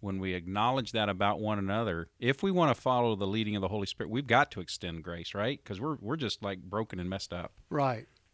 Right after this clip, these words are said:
Speaker 2: And it doesn't mean that we don't, uh, d-, you know, expect, uh, uh, demand, I don't know if that's too harsh a word, uh, excellence in all we do, 'cause that's what God calls us
Speaker 1: He sure does.
Speaker 2: to be, is to be the best we can be in the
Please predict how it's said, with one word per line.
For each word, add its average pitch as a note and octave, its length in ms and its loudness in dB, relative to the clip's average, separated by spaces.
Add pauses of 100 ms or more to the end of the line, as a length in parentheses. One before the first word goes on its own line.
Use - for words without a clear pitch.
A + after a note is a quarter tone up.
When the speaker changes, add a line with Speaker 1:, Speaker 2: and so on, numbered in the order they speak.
Speaker 2:
And C#3 120 2
it F3 140 4
doesn't G#3+ 220 6
mean A3 280 6
that C#3+ 160 0
we D#3 160 2
don't, C3+ 320 0 (520)
uh, B2+ 260 0
d-, G#2+ 160 -12 (440)
you F#3 160 2
know, A#2 260 -2
expect, - 760 0 (500)
uh, A#2 340 -2
uh, G2+ 40 -14 (1200)
demand, C3+ 560 0
I B2+ 100 0
don't C#3 160 -4
know C3 120 0
if B2 80 -8
that's C3 240 -6
too C3+ 180 -4
harsh B2+ 280 -4
a C3 40 -8
word, B2+ 460 -4 (200)
uh, C#3 160 -6
excellence D#3+ 800 -2 (100)
in D3 120 0
all D3 160 4
we D3+ 100 2
do, F3+ 240 2
'cause C3+ 160 -6
that's E3 240 -2
what D#3+ 160 -4
God C#3+ 240 0
calls C3 340 -4
us C#3 220 -8
Speaker 1:
He G#2+ 80 -4
sure G2 260 -2
does. F#2+ 220 -4
Speaker 2:
to D3+ 160 0
be, G3 220 2
is A#2 200 -6
to - 140 -8
be C#3 160 0
the C3+ 100 -4
best D#3 320 0
we D#3+ 140 0
can D3 180 -4
be C#3+ 260 0
in A#2+ 180 -2
the A2 120 -8